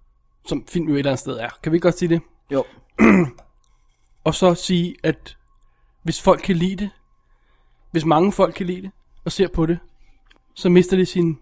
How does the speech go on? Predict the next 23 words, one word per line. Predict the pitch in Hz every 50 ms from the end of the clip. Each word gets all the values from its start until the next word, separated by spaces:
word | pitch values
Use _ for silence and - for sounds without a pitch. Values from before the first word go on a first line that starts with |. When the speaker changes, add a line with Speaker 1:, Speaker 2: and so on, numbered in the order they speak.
| _ _
Speaker 1:
legitimitet. | - 170 160 156 - 170 160 143 - 143 - - - - _ _ _ _ _ _ _ _ _ _ _ _ _ _ _ _ _ _ _ _ _ _ _ _ _ _ _ _ _ _ _ _ _ _ _ _ _ _ _ _ _ -
Det | 208
er | 208
jo |
nonsens. | 190 165 143 123 123 - 160 131 - - - _ _ - 147
Speaker 2:
Han | 123 131 123
skal | 127 143
heller | 143 151 160
ikke | 147 143
have | 143
så | 135 151 135
travlt | - 151 156 139 113 127
med | 139 131
at | 127
kommentere | - 135 131 123 - 160 135
på, | 135 135
hvad | 127 120 80
andre | 101 117 120 131 131
laver. | 120 120 120
Bare | 120 - 135 131
lav | 135 131 113 117
dit | 139 127
eget. | 120 110 113 127 -